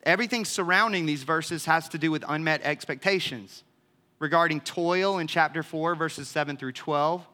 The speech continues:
unmet expectations regarding political power, chapter four, verses one through three, as well as chapter four, verses thirteen through sixteen.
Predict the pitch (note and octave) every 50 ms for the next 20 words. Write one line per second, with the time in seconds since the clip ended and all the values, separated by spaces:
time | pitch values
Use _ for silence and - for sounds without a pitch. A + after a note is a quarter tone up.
0 | _ _ _ _ _ _ _ _ _ _ _ _ _ - D3+ E3 E3+ E3+ E3 E3
1 | E3 E3 E3 - - F3+ D3 - F3 E3+ E3+ - - E3+ D3 D3 D#3 C#3+ D#3+ E3
2 | E3 D#3 D3+ - - - C#3 B2+ C3+ C#3+ D3+ F3 E3+ F#3 F#3 D#3 E3 F#3 F3+ F3
3 | F3+ F#3 G3 G3+ G3+ F#3+ - _ _ _ _ - - F3+ D#3+ C#3+ D#3 D#3+ D#3+ -
4 | D#3+ E3 E3+ E3 D#3+ E3 D#3+ - D3+ C3+ C#3 D#3 D#3+ D#3+ E3 - D#3+ D#3+ D#3 D#3
5 | - D3+ D3+ D#3+ D#3+ D#3+ E3+ G3 G3 - _ _ _ _ _ _ _ - C3+ C#3
6 | D3+ D#3 D#3+ E3 D#3 - - E3+ D3+ D3 D#3 C#3+ - D#3+ D#3+ D#3+ D3 D3+ E3 D#3
7 | - D#3+ C#3+ - - E3+ E3 D#3+ D#3 - E3 D#3+ D3+ D3+ C#3+ C#3 - - F3+ F3
8 | F3 - - - F3 F3 F3+ F#3+ F#3+